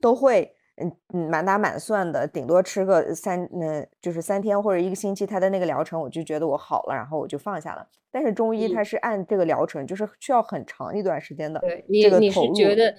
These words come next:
Speaker 1: 对。
Speaker 2: 对，你是觉得太慢了，对吧？整个过程。
Speaker 1: 是，是，是，特别的慢。除此之外呢，嗯，我对这个中医除了这个跟药物有关的，另外一个呢，其实因为我自己平时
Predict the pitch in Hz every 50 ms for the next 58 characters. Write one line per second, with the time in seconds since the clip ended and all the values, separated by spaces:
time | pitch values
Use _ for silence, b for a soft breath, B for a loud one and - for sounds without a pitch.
0 | _ _ _ - 196 156 151 165 - 190 180 180 185 190 196 - 240 220 - 196
1 | 180 185 196 196 220 226 202 214 214 214 220 220 220 196 175 160 160 - - 165
2 | 165 160 165 180 175 - 165 165 165 165 240 214 185 160 208 185 180 180 - 196
3 | 156 127 - 247 196 160 127 98 120 156 165 170 160 147 - b b b b b
4 | _ - 165 151 233 233 233 - 180 160 - 185 190 202 214 208 190 175 170 160
5 | 151 151 151 147 _ _ _ _ - 180 175 165 160 151 143 202 190 185 175 165
6 | 160 _ _ - 214 190 165 156 156 156 - 190 180 180 185 185 185 180 - -
7 | 175 175 175 175 - 185 165 165 160 - - - - - _ - 185 185 190 208
8 | 262 277 254 202 165 151 151 - - - - 165 147 143 143 135 139 165 202 220
9 | 233 226 208 190 160 170 156 147 147 - 185 165 - 196 190 196 - - _ _
10 | - 220 220 233 247 220 170 - - - - - 196 185 180 _ - 165 170 -
11 | 190 196